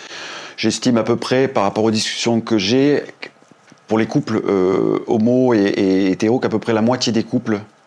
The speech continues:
se dirigeraient vers une, euh, à peu près, hein, je crois que c'est les, les, les, les, se dirigeraient vers une, une adoption, euh, s'ils en avaient la possibilité. Mais c'est tellement le parcours du combattant.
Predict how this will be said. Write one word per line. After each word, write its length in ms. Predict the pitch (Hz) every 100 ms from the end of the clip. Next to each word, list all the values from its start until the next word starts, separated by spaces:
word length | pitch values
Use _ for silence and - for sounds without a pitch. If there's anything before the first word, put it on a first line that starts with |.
| _
se 160 | - 104
dirigeraient 520 | 107 120 131 101 107
vers 200 | 101 98
une, 160 | 104 101
euh, 640 | 98 101 113 110 110 - - -
à 40 |
peu 100 | 120
près, 160 | 110 107
hein, 60 |
je 60 | 117
crois 120 | 107
que 60 | -
c'est 80 |
les, 100 | 101 -
les, 180 | 98 98
les, 60 |
les, 600 | - - - - - - - - - - -
se 160 | -
dirigeraient 340 | 110 117 120 127
vers 140 | 104
une, 720 | 107 104 107 117 113 - - -
une 120 | 107
adoption, 520 | 113 123 - 123 139 - - - - - - -
euh, 200 | 104 -
s'ils 340 | - 123 107
en 80 | 110
avaient 160 | 104
la 80 | 117
possibilité. 640 | 107 98 95 98 90 92 82
Mais 100 | 95
c'est 240 | 101 120 -
tellement 300 | 156 139 123
le 60 |
parcours 300 | 113 98 -
du 120 | 85 90
combattant. 380 | - 62 -